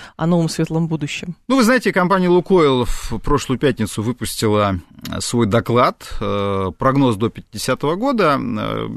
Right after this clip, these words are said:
Speaker 2: я считаю, что это важный момент. Почему? Потому что «Лукойл» — единственная российская компания, кто не стесняется публиковать свои прогнозы, а, о развитии энергетики, а
Speaker 1: Мгм.
Speaker 2: дело это все-таки для нефтяной компании в чем-то
Speaker 1: Рискованно,
Speaker 2: такое,
Speaker 1: да?
Speaker 2: да, в чем-то такое,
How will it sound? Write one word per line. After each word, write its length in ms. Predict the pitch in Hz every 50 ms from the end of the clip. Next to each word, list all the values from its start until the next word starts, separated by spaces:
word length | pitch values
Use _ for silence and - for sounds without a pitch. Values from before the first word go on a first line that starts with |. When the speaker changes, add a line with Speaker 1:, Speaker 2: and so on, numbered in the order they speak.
| 113
Speaker 2:
я 120 | 117 143 156
считаю, 240 | - - - 160 151
что 200 | - - - 147
это 200 | 135 - 143 135
важный 460 | 131 110 123 135 175 190 165 135 165
момент. 340 | 165 170 180 220 262 262 240
Почему? 340 | - 131 - - 131 131 117
Потому 340 | - 117 - 107 110 113 107
что 260 | - - - 101 92 - - - - - _ _ -
«Лукойл» — 460 | 113 113 135 - - 160 151 143 131
единственная 420 | 127 127 139 147 156 139 - - 127
российская 340 | 127 - - 127 - - 120
компания, 480 | - 131 131 135 - 156 151 139 120 110
кто 180 | - - 131
не 100 | 123 127
стесняется 560 | 123 - - 147 135 - 165 139 120 110 - -
публиковать 580 | - 110 110 113 104 - 123 117 110 101 92 -
свои 160 | - 110 101
прогнозы, 580 | - 110 120 127 170 233 247 220 143 110 90 - - - - - - _ _
а, 180 | - 101 95 98
о 120 | 98 104 104
развитии 360 | 113 113 110 120 117 - -
энергетики, 560 | 104 110 113 117 110 110 95 - 190 202 196 101
а 60 | 101
Speaker 1:
Мгм. 80 | 107 107
Speaker 2:
дело 220 | 127 160 156 147
это 180 | 139 127 - 135
все-таки 380 | - - 135 117 120 - -
для 120 | 110 107 127
нефтяной 380 | 139 147 123 - 156 165 160
компании 640 | 147 151 147 - - - 151 139 113 - - 135 127 - - - - - - 208 226
в 140 | 220 220 -
чем-то 400 | - 214 190 - 185 185 - -
Speaker 1:
Рискованно, 40 | -
Speaker 2:
такое, 240 | 170 175 170 - 214
Speaker 1:
да? 100 | 226 240
Speaker 2:
да, 240 | 262 131 120 107 - - - - _
в 80 | _ -
чем-то 280 | - 143 139 131 131
такое, 520 | 107 135 135 120 131 131 127 123 120 117